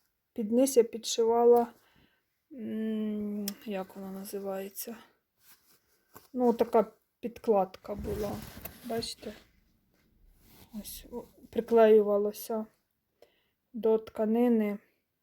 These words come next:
приклеювала праскою, а потім вже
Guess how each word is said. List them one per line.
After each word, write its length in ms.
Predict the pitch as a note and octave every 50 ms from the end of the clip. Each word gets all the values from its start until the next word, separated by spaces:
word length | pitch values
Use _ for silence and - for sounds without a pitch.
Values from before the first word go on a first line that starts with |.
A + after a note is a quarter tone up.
| _ _ _ _ _ _ _ _ _ _ _ _ _ _ _ _ _
приклеювала 1000 | - G#3+ G#3+ - A#3 A3+ A3+ A3+ A3+ A3+ G#3+ G#3 G#3+ G#3+ G#3+ G#3+ A3 G#3+ G#3+ G#3 - - _ _ _ _
праскою, 760 | - A#3 A#3+ C4 C#4 - - - - G#3+ G#3 G#3 G#3 G#3 G#3+ - _ -
а 60 | A#3
потім 480 | - - A#3 A3+ - A#3 A3 G#3+ G#3+ G#3+
вже 220 | G#3 A#3 A#3 A3+